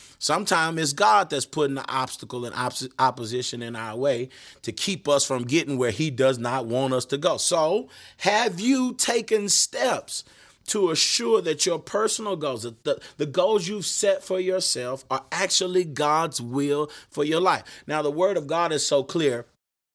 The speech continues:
Uh, we'll know, uh, some things that God wants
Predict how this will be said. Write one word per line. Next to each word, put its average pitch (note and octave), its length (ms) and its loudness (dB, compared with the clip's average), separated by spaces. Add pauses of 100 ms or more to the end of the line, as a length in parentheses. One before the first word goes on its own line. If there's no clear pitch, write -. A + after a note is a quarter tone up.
(200)
Uh, A2 240 -2
we'll F3+ 260 4
know, C#3 400 0 (300)
uh, A2 340 -8
some F3 360 0
things B2 340 -4
that G#2+ 140 -6
God B2 380 0
wants A#2+ 360 -4